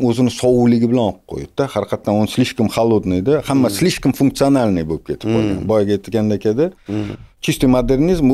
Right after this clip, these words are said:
Speaker 1: O'zbekistonda sal o'zbeklashtirilganda, sal yoqib turadi-da.
Speaker 2: Hmm, hmm,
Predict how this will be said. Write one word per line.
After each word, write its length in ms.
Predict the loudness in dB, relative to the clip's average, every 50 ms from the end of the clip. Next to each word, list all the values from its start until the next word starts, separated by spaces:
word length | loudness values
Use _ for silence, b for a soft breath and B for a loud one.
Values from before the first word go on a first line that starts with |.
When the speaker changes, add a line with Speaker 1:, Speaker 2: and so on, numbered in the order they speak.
| 2
Speaker 1:
O'zbekistonda 520 | 2 2 0 -2 -2 -2 -2 0 0 0 -2
sal 200 | 0 0 0 2 2
o'zbeklashtirilganda, 960 | 0 2 2 2 2 2 2 0 -2 -4 -2 -2 0 0 0 0 -2 -2 -2
sal 200 | -2 -2 0 2
yoqib 280 | 2 0 0 -2 -6 -8 -4
turadi-da. 400 | -2 0 -2 -2 -4 -4 -2 -2
Speaker 2:
Hmm, 120 | 0 0
hmm, 220 | -2 -4 -6 -8